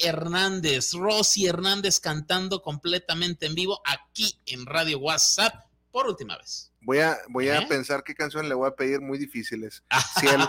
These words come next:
Speaker 2: Cielo
Speaker 1: No, cállate,
Speaker 2: Rojo.
Speaker 1: si así no quiere venir.
Speaker 2: Este, El
Speaker 1: Espérate.
Speaker 2: Pastorcito.
Speaker 1: <laughs> Rosy Hernández, y no viene sola.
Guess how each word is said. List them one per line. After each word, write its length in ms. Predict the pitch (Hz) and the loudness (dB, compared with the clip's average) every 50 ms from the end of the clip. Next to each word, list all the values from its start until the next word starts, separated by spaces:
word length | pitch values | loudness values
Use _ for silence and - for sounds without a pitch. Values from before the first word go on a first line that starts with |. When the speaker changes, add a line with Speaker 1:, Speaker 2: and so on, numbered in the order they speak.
| 151 143 135 | 2 2 2
Speaker 2:
Cielo 320 | - 147 143 139 135 131 120 117 | 4 4 4 4 4 4 4 4
Speaker 1:
No, 300 | 131 139 143 147 151 156 | 4 4 6 6 6 8
cállate, 240 | 156 160 160 156 160 | 8 8 6 6 4
Speaker 2:
Rojo. 280 | 165 165 160 160 165 165 | 4 6 6 8 8 6
Speaker 1:
si 40 | 165 | 6
así 200 | 190 - - 240 | 4 0 -2 -4
no 120 | 240 240 240 | -4 -6 -2
quiere 180 | - 247 254 | 0 2 2
venir. 360 | 247 240 240 262 254 247 247 247 | 2 2 0 -2 -4 -6 -6 -4
Speaker 2:
Este, 360 | 254 247 240 - - - 139 139 | -4 -6 -6 -8 -6 -4 -2 0
El 40 | 160 - | 0 0
Speaker 1:
Espérate. 60 | - | 2
Speaker 2:
Pastorcito. 1300 | 156 151 151 147 - 147 139 135 104 - 156 156 156 156 160 160 160 165 - _ 175 170 170 170 170 | 2 2 2 2 2 2 2 2 0 0 2 2 4 4 4 4 2 2 0 _ 2 4 4 6 6
Speaker 1:
<laughs> 1500 | 170 185 - - - - - - - - - 359 381 370 - - 285 - 220 - - - - - - - - _ _ _ _ | 4 2 0 -4 -6 -8 -8 -8 -4 -2 2 2 2 2 0 -2 -6 -6 -8 -8 -10 -16 -20 -20 -20 -20 -20 _ _ _ _
Rosy 380 | 202 254 302 330 320 320 339 339 | -4 0 2 2 4 4 4 2
Hernández, 500 | 294 247 233 233 247 262 247 - - - | 2 0 -2 0 0 0 0 -2 -2 -4
y 140 | - 151 151 | -8 -8 -6
no 100 | 151 147 | -4 -4
viene 240 | 139 135 131 117 107 | -4 -4 -4 -4 -4
sola. 380 | - - 95 87 76 67 - | -4 -4 -4 -8 -10 -12 -14